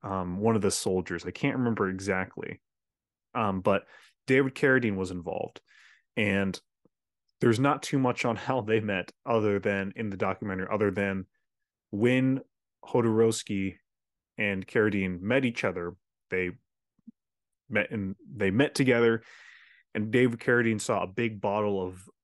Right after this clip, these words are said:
uh, like, vitamin E that Jodorowsky had and pretty much gobbled the whole thing up. And after that, they were like, "Yes, we, we gotta work together."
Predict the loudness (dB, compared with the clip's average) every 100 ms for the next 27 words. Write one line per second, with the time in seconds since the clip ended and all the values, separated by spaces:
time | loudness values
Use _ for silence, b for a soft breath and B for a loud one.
0 | _ _ _ -8 -4 -4 -4 -4 -6 -12
1 | -4 2 4 4 2 0 -2 -4 -4 -8
2 | -6 -6 0 0 2 0 -4 -10 -8 -8
3 | -10 -14 _ _ _ _ _ _ -2 -2
4 | -4 _ -2 0 2 0 2 4 4 2
5 | -2 -2 -2 -2 -8 -6 -8 -12 _ -4
6 | -2 -2 -2 0 0 0 0 0 0 -2
7 | -2 -2 -2 -4 -4 -4 -2 -2 -2 -4
8 | -6 -8 -8 -6 -6